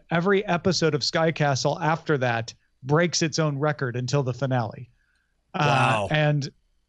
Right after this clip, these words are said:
Speaker 1: it's, it's really good. Uh, you, you have to like this kind of drama, you know, because there's a little bit of a soap opera feel to it. And it's, it's mostly about a small community of wealthy people,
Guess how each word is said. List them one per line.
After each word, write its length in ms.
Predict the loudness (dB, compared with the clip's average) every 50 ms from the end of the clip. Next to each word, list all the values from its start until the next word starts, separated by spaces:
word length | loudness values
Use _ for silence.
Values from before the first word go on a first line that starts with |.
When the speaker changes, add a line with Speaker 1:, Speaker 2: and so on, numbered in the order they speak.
| _ _ _ -6
Speaker 1:
it's, 380 | -2 -2 -2 -2 -4 -10 -12 -14 _ _ _ _ _ _ _ _ _ -2
it's 400 | 0 0 0 0 -2 -6 -12 -12 _ _ _ _ _ _ -10
really 320 | -6 -2 0 0 0 0 2
good. 380 | 4 4 4 4 2 -2 -8 -12 -16 _ _ -2
Uh, 360 | 0 2 2 2 2 2 0 -2
you, 160 | -4 -4 -4 -4 -6 -12 -20 -20 -16 -6
you 140 | -2 -2 0
have 240 | 2 0 0 0 0
to 100 | -2 0
like 340 | 0 2 0 0 -2 -2 -2
this 160 | -2 -2 -2
kind 260 | -2 -2 0 0 0
of 80 | 0 0
drama, 580 | 2 2 2 2 2 2 0 0 0 -2 -2 -6 _ _ _ _ _ _ _ -2
you 80 | 0 2
know, 140 | 2 2 2
because 220 | 2 2 2 2
there's 160 | 2 0 0 0
a 40 |
little 220 | 2 2 2 4 4
bit 100 | 4 4
of 100 | 4 4
a 60 | 2
soap 280 | 2 2 2 2 2 2
opera 260 | 2 0 2 0 -2
feel 300 | -2 -2 0 0 0 0 0
to 160 | 0 0 0
it. 160 | 0 0 0 0
And 160 | 0 2 2
it's, 160 | 2 0 0
it's 200 | -2 -2 -2 0 2
mostly 520 | 4 4 6 4 4 2 2 4 4 4
about 300 | 4 4 2 2 2 2
a 60 | 2
small 300 | 0 0 0 2 2 2
community 500 | 0 0 0 2 2 2 2 2 2 2
of 160 | 2 0 0
wealthy 460 | 2 2 4 4 2 2 2 0 0 2
people, 560 | 2 0 0 2 2 2 2 2 2 0 -2